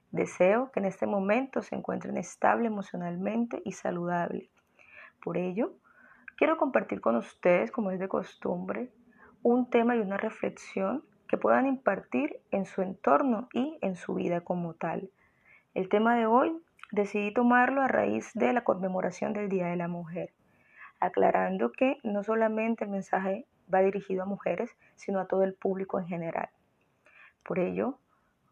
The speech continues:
hoy decido conversar con ustedes del empoderamiento,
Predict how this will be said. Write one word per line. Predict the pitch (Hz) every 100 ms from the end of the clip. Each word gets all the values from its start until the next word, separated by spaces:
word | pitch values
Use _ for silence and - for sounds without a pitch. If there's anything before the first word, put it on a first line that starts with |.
| _ _
hoy | - 226 277 330
decido | 220 - 214 226 254
conversar | 269 208 185 - 202
con | - 254
ustedes | 220 - 143 - - 311 - -
del | 180 185 -
empoderamiento, | 202 190 - 190 180 170 180 185 185 175 - 190